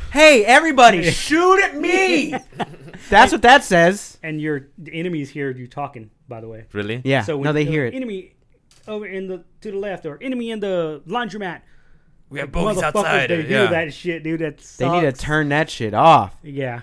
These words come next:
Speaker 1: And then, like, sometimes the, like, the computer just knows that I, it saw somebody. Like, it knows that somebody was on my screen.
Speaker 2: Yeah.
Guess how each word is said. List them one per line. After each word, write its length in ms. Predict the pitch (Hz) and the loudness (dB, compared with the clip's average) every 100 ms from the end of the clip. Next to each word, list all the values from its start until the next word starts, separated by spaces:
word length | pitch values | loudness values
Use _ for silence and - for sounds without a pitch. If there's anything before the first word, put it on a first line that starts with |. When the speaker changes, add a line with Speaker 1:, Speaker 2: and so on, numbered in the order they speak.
| - | -8
Speaker 1:
And 100 | 147 | -4
then, 120 | 185 | -2
like, 180 | 196 160 | -2 -4
sometimes 440 | 202 214 202 175 156 | -6 -4 -4 -4 -8
the, 100 | 147 120 | -12 -10
like, 220 | 143 135 | -8 -8
the 40 | 131 | -10
computer 380 | 135 147 190 156 | -10 -6 -6 -4
just 200 | 143 131 | -6 -4
knows 580 | 123 135 151 165 - - _ - - - - | 0 2 2 -2 -10 -20 _ -20 -20 -20 -8
that 200 | 131 131 | 0 2
I, 60 | 127 143 | 2 0
it 180 | 131 - | -6 -4
saw 220 | 151 160 | 0 2
somebody. 600 | - 190 190 208 214 208 | 2 0 2 2 0 -4
Like, 200 | 170 123 | -4 -4
it 80 | 131 | 0
knows 160 | 151 165 | 0 0
that 100 | 147 | -2
somebody 240 | 160 156 | -4 -2
was 120 | 147 | -2
on 100 | 147 | -2
my 100 | 143 | -4
screen. 440 | 131 - 143 170 180 | -4 -6 -6 -6 -10
Speaker 2:
Yeah. 240 | 131 123 | -12 -12